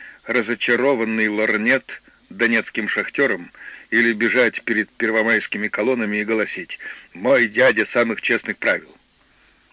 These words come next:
Едва ли после такого опыта у кого-нибудь молодого,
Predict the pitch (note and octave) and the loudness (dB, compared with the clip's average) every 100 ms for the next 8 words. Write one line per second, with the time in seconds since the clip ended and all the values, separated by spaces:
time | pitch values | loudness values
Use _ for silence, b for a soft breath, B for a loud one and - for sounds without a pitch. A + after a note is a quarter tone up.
0 | b b b b b _ - A#2 A#2 C3 | b b b b b _ 0 0 4 6
1 | A2 G2+ G#2+ - G#2+ A2 A#2 G#2+ A2 A#2+ | 4 2 -4 -4 -4 -2 -2 0 0 0
2 | A2 - G#2 F#2+ B B B A#2 A2 A2+ | -2 -2 -2 -2 B B B -6 -2 0
3 | G#2+ G#2+ G#2+ G#2 G#2+ G#2 G2+ A#2 G2+ | 0 0 -2 -2 -2 -2 0 0 0